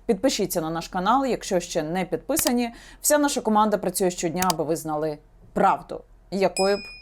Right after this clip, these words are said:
некомфортною вона не була. Погнали. Спочатку розберемося, що саме, друзі, сказав Сікорський. Передусім, він заявив, що Крим має стратегічне значення у підписанні мирної угоди між, е, Росією та Україною. Далі цитата.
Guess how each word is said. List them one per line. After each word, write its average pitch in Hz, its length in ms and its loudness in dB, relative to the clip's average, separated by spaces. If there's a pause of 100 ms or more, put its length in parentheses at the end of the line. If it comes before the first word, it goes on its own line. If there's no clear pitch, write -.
(120)
некомфортною 170 720 -4
вона 147 220 -8 (380)
не 175 160 -2
була. 143 200 -6 (360)
Погнали. 180 360 -4 (120)
Спочатку 466 640 2
розберемося, 294 800 4
що 349 260 2
саме, 285 400 4
друзі, 214 320 2
сказав 196 560 2
Сікорський. - 720 -2 (200)
Передусім, 427 580 6
він 311 140 8
заявив, 285 420 6
що 233 180 4
Крим 294 360 6
має 233 260 6
стратегічне 208 680 2
значення 262 600 4
у 196 40 0
підписанні 196 560 0
мирної 196 360 4
угоди 220 560 4
між, 190 360 -2
е, 165 520 6
Росією 185 560 2
та 185 160 4
Україною. 254 640 4
Далі 196 260 4
цитата. 349 640 2